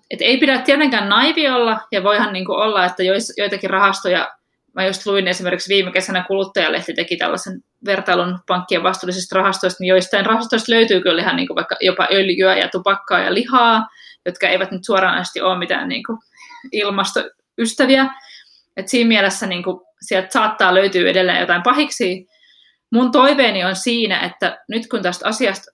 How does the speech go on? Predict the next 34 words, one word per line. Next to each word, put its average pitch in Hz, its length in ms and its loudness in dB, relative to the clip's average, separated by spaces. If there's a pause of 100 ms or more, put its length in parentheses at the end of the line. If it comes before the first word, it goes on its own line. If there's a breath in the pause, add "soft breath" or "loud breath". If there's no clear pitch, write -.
puhutaan 240 500 0
paljon, 254 520 2 (540 loud breath)
niin 190 140 -4
sitten 208 400 -2
kun 190 180 -4
tällä 214 180 2
hetkellä 196 360 2
on 180 100 0
E 202 280 4
U:ssa 180 260 -2
teke-, 190 360 -4
tekeillä 202 360 0
sellaista 180 420 -6
niinku 180 380 -6 (340 loud breath)
lakipakettia, 220 720 0
jossa 180 340 0
alettaisiin 180 400 -2
määritellä 185 380 2
se 185 160 -6
vastuullisuus 180 800 -2 (460 soft breath)
yhä 247 240 0
tarkemmin, 185 720 0 (320 soft breath)
niin 185 180 -6
sitten 196 300 -4
siitä 190 200 -2
tehtäisiin 185 340 -2
tällaisille 190 460 0
tavallisille 190 520 2
sijoittajille 190 680 -2
entistä 190 440 -4
helpompaa, 190 520 -2
että - 220 -2
olisi 190 260 -2
niinku 185 140 -12